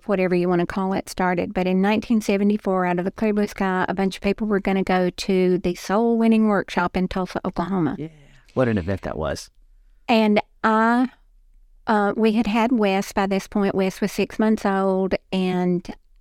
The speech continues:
Speaker 1: I tried to talk myself out of going, and Al was very, I mean, he was very, in-, if I wasn't there, he took the kids to church. He wanted them to go, and he encouraged me to go, even though he was not involved. And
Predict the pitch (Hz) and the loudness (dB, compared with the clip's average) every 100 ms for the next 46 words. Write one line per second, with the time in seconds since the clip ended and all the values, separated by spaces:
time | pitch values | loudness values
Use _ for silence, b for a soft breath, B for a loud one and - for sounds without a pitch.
0 | - 208 196 202 - - 226 226 226 214 | -2 0 2 0 -2 0 2 2 0 0
1 | 196 - 196 196 196 185 185 190 190 185 | -2 -2 -4 -2 -4 -2 0 0 0 0
2 | 190 220 233 - 202 196 196 - 208 202 | 2 2 0 0 2 4 2 0 0 2
3 | 262 320 - 190 185 180 180 _ - 208 | 2 0 2 2 2 0 -2 _ -6 2
4 | 269 302 247 285 285 294 294 285 320 - | 4 6 6 8 6 4 2 2 2 0
5 | 247 185 170 - - - - - 226 226 | 0 0 0 -4 -4 -4 -6 0 2 4
6 | 240 226 202 190 220 285 226 247 285 - | 4 2 0 0 4 4 4 2 4 2
7 | - b b b b b b b _ - | -2 b b b b b b b _ 0
8 | 220 208 202 196 214 240 233 214 - - | 2 4 2 0 -2 0 2 2 2 2
9 | 254 254 - 247 233 226 226 233 247 - | 4 4 4 4 4 2 4 4 4 2
10 | 180 196 202 202 220 233 226 - 214 220 | 2 2 2 0 0 2 2 4 2 4
11 | 247 - - 180 196 185 180 233 - - | 2 0 -2 -2 0 -2 -2 -4 -8 -20
12 | _ _ _ - _ _ _ _ - _ | _ _ _ -20 _ _ _ _ -20 _
13 | - _ _ - 220 | -20 _ _ 0 0